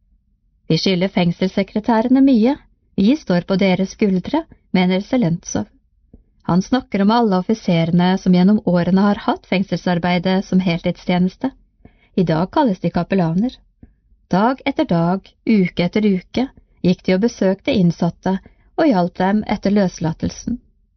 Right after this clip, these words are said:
De ga folk håp og veiledet dem i en vanskelig situasjon. Dette var svært dedikerte mennesker som ville videre og la grunnlaget.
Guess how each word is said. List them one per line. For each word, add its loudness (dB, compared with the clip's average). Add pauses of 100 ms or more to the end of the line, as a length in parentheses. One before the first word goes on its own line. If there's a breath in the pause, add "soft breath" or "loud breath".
(460)
De 2
ga 0
folk -2
håp 0
og -2
veiledet -2
dem 2
i 2
en 2
vanskelig 0
situasjon. -4 (800)
Dette -4
var 0
svært -2
dedikerte -2
mennesker 0 (340 soft breath)
som -2
ville 0
videre 0 (240)
og 2
la 0
grunnlaget. 0